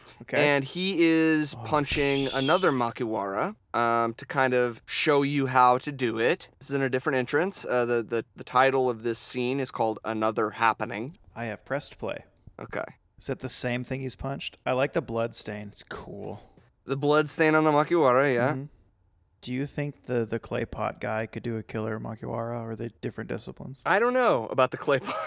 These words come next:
Speaker 2: <laughs> I don't know about the clay pot <laughs> guy. It's really hard to know because all I ever saw him doing was lifting clay pots and, like,
Speaker 1: <laughs> He
Speaker 2: punching
Speaker 1: can
Speaker 2: the
Speaker 1: be
Speaker 2: air.
Speaker 1: always good.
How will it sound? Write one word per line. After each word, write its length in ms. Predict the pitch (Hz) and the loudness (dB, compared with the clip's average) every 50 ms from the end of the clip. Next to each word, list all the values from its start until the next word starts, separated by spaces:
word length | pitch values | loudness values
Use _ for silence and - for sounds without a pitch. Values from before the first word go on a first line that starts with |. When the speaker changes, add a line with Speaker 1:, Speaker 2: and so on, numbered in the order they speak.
| - 180 - _ | -6 -8 -6 _
Speaker 2:
<laughs> 40 | - | -2
I 40 | 190 | -2
don't 120 | 233 233 | -2 -2
know 80 | 359 339 | -2 -2
about 160 | 233 180 - | -2 -2 -2
the 40 | 147 | -4
clay 220 | - - 135 127 | -2 0 0 0
pot 340 | 120 - - - 175 131 - - - | 0 0 2 2 2 2 0 -4 0
<laughs> 40 | - | 2
guy. 460 | - 117 110 - - - 147 - - - - - - 175 - - - - 202 | 2 2 2 -2 -4 -4 -4 -4 -4 -8 -12 -16 -16 -16 -16 -14 -14 -8 -6
It's 120 | - 190 185 | -4 -2 2
really 240 | 233 262 262 226 190 | 4 6 6 6 6
hard 340 | 202 233 240 233 214 175 | 6 6 6 6 4 2
to 80 | 180 175 | 2 2
know 240 | 170 180 202 202 190 | 4 6 6 6 6
because 320 | 160 151 135 - 147 135 | 4 2 2 2 2 2
all 240 | 131 - 160 165 175 | 2 4 6 6 8
I 80 | 175 175 | 8 8
ever 180 | 175 160 160 | 6 6 4
saw 240 | 147 - 156 160 160 | 2 2 2 2 2
him 200 | 147 135 135 131 | 2 0 0 0
doing 260 | 139 160 170 156 135 | 2 2 2 2 2
was 180 | 127 123 117 - _ - | 0 -2 -4 -8 _ -2
lifting 340 | 131 139 139 - - 139 131 | -2 -2 0 0 -2 -2 -2
clay 240 | 120 - 131 127 127 | 0 0 2 4 4
pots 400 | 127 - 131 139 143 139 - - | 4 6 6 4 4 2 2 0
and, 100 | 135 127 | 0 2
like, 200 | 127 123 120 - | 2 2 0 0
Speaker 1:
<laughs> 60 | - | -4
He 60 | - | 2
Speaker 2:
punching 340 | - 147 147 147 - 143 135 | 4 6 6 6 4 0 0
Speaker 1:
can 80 | 127 127 | 2 4
Speaker 2:
the 120 | - - | 6 6
Speaker 1:
be 60 | 120 | 8
Speaker 2:
air. 180 | 139 - 170 127 | 8 6 6 6
Speaker 1:
always 180 | 95 71 - - | 4 2 0 -4
good. 800 | - - 247 233 - - - - - - - 226 - - - | -4 2 4 4 4 4 2 0 2 2 2 0 0 -2 -8